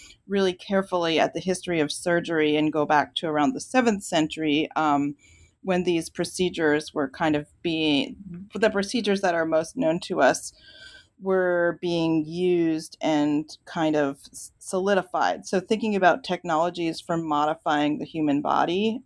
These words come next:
um, those are some of the kinds of technologies that I think about in the book.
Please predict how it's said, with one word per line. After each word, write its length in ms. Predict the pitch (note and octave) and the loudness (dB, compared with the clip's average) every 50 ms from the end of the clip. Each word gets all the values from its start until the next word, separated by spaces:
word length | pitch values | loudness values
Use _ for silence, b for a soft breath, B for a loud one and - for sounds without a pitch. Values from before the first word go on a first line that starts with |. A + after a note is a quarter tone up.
| _ _ - | _ _ -2
um, 460 | F#3 F3+ F3 F3 E3+ E3 D#3+ D#3 D#3 _ _ _ _ _ _ _ _ _ _ _ _ _ _ - | 0 2 2 2 0 -2 -4 -8 -10 _ _ _ _ _ _ _ _ _ _ _ _ _ _ 2
those 160 | F3+ F3+ F3 | 4 4 4
are 80 | F3+ E3+ | 4 0
some 220 | - - E3+ E3+ | -2 0 0 2
of 80 | D#3+ E3 | 2 2
the 80 | D#3 | 0
kinds 280 | - - D#3 - F3 F3+ | -2 0 -2 -2 0 -2
of 100 | E3+ - | -4 -4
technologies 680 | - F3 - - E3 D#3 D3+ D#3+ E3+ - D3 - - - | -6 -8 -6 -2 0 0 0 0 0 0 -2 -4 -4 -4
that 120 | - - | -4 -2
I 200 | - C#3+ D3 - | -2 0 -2 -2
think 200 | - - - - | -4 -6 -10 -8
about 320 | E3+ E3 E3+ D3+ D3 - - | -4 -2 0 0 0 0 -2
in 120 | D#3+ D#3 | -2 -4
the 60 | D#3 | -2
book. 280 | - - D3+ A#2 G#2+ | -2 0 0 0 0